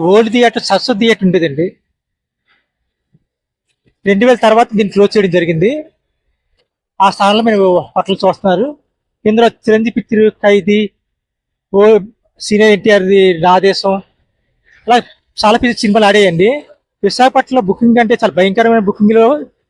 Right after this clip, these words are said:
ఇది ఒక థియేటర్ అండి. బాగాన బాలకృష్ణ ఆ త్రీ సిక్స్ నైన్, ఇందులో ఉదయం ఆటలు వంద రోజులు ఆడిందండి. అలాగే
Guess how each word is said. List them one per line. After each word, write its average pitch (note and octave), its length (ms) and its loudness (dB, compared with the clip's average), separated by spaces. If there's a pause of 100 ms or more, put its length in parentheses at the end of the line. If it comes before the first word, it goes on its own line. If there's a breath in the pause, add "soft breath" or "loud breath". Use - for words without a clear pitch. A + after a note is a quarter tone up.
(140)
ఇది G3 120 2
ఒక G3 120 0
థియేటర్ G3+ 300 0
అండి. E3 160 -2 (100)
బాగాన F3+ 300 2 (1120)
బాలకృష్ణ G3 400 -2 (240)
ఆ G3 40 2 (160)
త్రీ G#3 100 0 (100)
సిక్స్ - 220 -6
నైన్, F#3+ 220 2 (520)
ఇందులో A3 280 4
ఉదయం A#3 240 2
ఆటలు B3 240 0
వంద F#3 160 0
రోజులు G3 140 2
ఆడిందండి. E3 380 -2 (1500)
అలాగే G#3 140 2